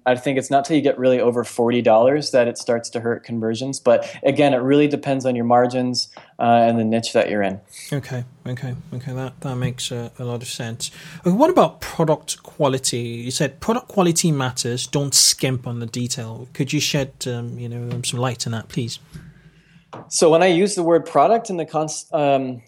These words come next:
Speaker 1: in the context of a subscription business, um, I'm talking about the whole experience, from the packaging to the print materials in your box to the products. I see a lot of people, like, rushing to, like,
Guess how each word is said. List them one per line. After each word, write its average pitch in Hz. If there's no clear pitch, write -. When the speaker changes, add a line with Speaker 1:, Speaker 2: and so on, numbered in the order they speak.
Speaker 1:
in 135
the 131
context 151
of 156
a 135
subscription 139
business, 160
um, 135
I'm 131
talking 147
about 139
the 117
whole 131
experience, 127
from 123
the 120
packaging 135
to 117
the 107
print 143
materials 127
in 117
your 107
box 127
to -
the 101
products. 117
I 151
see 151
a 170
lot 143
of 160
people, 160
like, 127
rushing 139
to, 139
like, 127